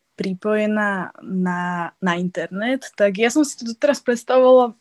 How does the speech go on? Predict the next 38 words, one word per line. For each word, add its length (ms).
tak, 240
že 320
tie 240
zariadenia 480
nie 240
sú 80
same 320
o 80
sebe 320
pripojené 480
na 160
internet, 480
alebo 320
teda 160
neviem, 160
ako 320
to 80
funguje. 400
Ja 80
som 80
myslela, 260
že 60
oni 160
sú 80
nejak 240
pospájane 480
do 160
nejakého 320
jedného, 480
nejakého 240
centrálneho 1040
zariadenia, 560
ktoré 240
potom 320
komunikuje 640
s 80
internetom, 640
alebo 480